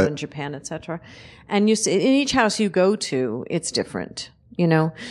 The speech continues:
Speaker 2: So you just, it, it, the, it, the casting director is in a very funny position because you have to, you have a lot of personalities to manage.
Speaker 1: Yeah.
Speaker 2: You have to sa-, satiate the, uh, agents to make sure that they're heard.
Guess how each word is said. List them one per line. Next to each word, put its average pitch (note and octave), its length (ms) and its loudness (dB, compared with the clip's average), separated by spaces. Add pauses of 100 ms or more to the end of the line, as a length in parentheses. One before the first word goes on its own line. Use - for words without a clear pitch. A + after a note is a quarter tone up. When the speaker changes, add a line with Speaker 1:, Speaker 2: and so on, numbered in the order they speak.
(140)
Speaker 2:
So - 180 6
you A#3 240 6
just, D#4+ 340 2
it, - 280 4
it, G#2 280 -2
the, G3 200 6
it, - 240 -2
the G#3 80 0
casting E4 400 0
director G#3+ 320 2
is F3 120 0
in G3 120 4
a F3+ 40 2
very F#3 300 4
funny F#3+ 540 2
position E3+ 600 0
because F#3 300 2
you F#3 120 2
have F3 180 2
to, F3 200 2
you F#3+ 100 4
have F#3 80 4
a F#3+ 40 4
lot G3 160 4
of G3+ 80 -2
personalities E3 760 -2
to F3+ 100 -2
manage. G3+ 500 2
Speaker 1:
Yeah. F#2+ 360 0 (500)
Speaker 2:
You F#3+ 100 6
have G3 160 6
to F#3 80 -2
sa-, A3+ 200 4
satiate A#3+ 800 4
the, F#3 160 0
uh, D#3+ 360 4
agents E3 460 2
to F#3+ 80 2
make E3 160 2
sure F3+ 240 6
that E3 140 2
they're F#3+ 180 6
heard. F3+ 580 2